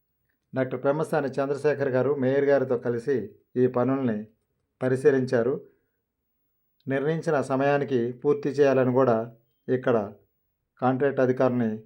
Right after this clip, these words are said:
ఆదేశాలు జారీ చేశారన్నమాట. ఈ విధంగా ఆర్ఎండ్బి అధికారులు, కార్పొరేషన్ అధికారులు కలిసికట్టుగా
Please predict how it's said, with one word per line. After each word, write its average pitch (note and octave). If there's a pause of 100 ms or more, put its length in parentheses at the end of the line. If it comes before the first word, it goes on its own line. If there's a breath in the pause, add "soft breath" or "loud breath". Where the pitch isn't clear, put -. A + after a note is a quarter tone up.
(160)
ఆదేశాలు B2 (640)
జారీ B2+
చేశారన్నమాట. A2+ (680 soft breath)
ఈ C3
విధంగా C3+ (440 loud breath)
ఆర్ఎండ్బి C#3+
అధికారులు, C#3 (120)
కార్పొరేషన్ C3
అధికారులు C3 (340)
కలిసికట్టుగా C3